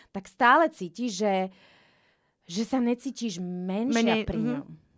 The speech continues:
Speaker 1: Vieš, a to je podľa mňa
Speaker 2: To je hrozne
Speaker 1: rozdiel
Speaker 2: dôležité.
Speaker 1: medzi toxickým, e, partnerstvom a medzi partnerstvom, ktoré normálne funguje.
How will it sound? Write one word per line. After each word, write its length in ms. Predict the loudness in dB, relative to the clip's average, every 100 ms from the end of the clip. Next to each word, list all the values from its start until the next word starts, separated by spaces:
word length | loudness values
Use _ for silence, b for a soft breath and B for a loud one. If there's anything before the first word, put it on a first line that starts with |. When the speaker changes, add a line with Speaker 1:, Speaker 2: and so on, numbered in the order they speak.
| -6
Speaker 1:
Vieš, 360 | 0 0 0
a 100 | -6
to 220 | -4 2
je 100 | 4 4
podľa 380 | 2 -2 0 0
mňa 180 | 0 2
Speaker 2:
To 40 |
je 120 | 4
hrozne 160 | 6 6
Speaker 1:
rozdiel 340 | 6 6 4
Speaker 2:
dôležité. 120 | 4 0
Speaker 1:
medzi 140 | -2
toxickým, 760 | -2 -2 -2 -10 -10 -4 -2 0
e, 100 | 2 0 -2 -4 -4 -4
partnerstvom 760 | 4 4 4 -2 -4 -4 -4
a 120 | -4 -6
medzi 240 | -6 -4
partnerstvom, 640 | 0 -2 0 -6 -4 -6 -6
ktoré 680 | -2 2 4 6 6 4 -2 _ _ _ _ _ _
normálne 520 | -4 -2 0 -2 -2
funguje. 460 | -6 -8 -6 -8